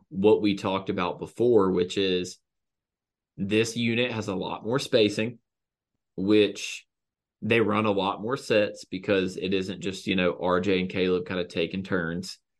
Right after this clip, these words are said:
And I think that was evident. Like, there was so many, I, the, the one that really comes to mind was when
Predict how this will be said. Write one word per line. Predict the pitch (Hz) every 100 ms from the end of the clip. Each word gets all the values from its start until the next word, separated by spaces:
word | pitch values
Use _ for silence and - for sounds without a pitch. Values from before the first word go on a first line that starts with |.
| _ _ _
And | 104 110 107 104 95 _ _ _ _
I | 95 110
think | - 127 123
that | 123
was | 104 -
evident. | 85 101 113 95 -
Like, | 95 95 90 - _ _ _ _ 95
there | 214 127
was | 127
so | - - 110 113
many, | 110 107 107
I, | 107 107
the, | 113 123
the | 120
one | 120 165 175
that | -
really | 104 123 135 175
comes | 127 113 98
to | 95
mind | 98 113 107 87
was | 90 -
when | 101 98 95 90